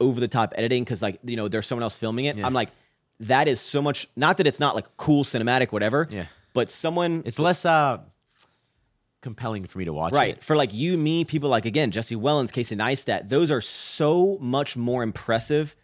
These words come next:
Speaker 1: to me than someone, like, that they had a com-, vid-, to, a videographer
Speaker 2: Follow
Speaker 1: to
Speaker 2: them for the day.
Speaker 1: following them, making them look like a, a movie s-, like,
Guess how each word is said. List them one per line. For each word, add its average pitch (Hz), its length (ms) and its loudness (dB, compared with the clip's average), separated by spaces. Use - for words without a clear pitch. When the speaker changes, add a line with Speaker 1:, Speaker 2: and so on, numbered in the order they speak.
Speaker 1:
to 120 120 -2
me 127 360 -2
than 123 220 0
someone, 131 600 -2
like, 117 400 0
that 113 280 -2
they 120 100 2
had 120 340 2
a 110 240 0
com-, 127 200 -4
vid-, 123 320 -2
to, - 220 -6
a 123 60 -2
videographer 135 720 2
Speaker 2:
Follow 113 180 6
Speaker 1:
to 110 80 2
Speaker 2:
them 104 140 -2
for 101 100 -8
the 98 100 -2
day. 92 100 0
Speaker 1:
following 143 380 4
them, 135 260 -2
making 139 280 0
them 127 160 0
look 131 160 0
like 117 180 -4
a, 104 260 -6
a 107 160 0
movie 127 320 0
s-, - 180 -4
like, 110 140 -4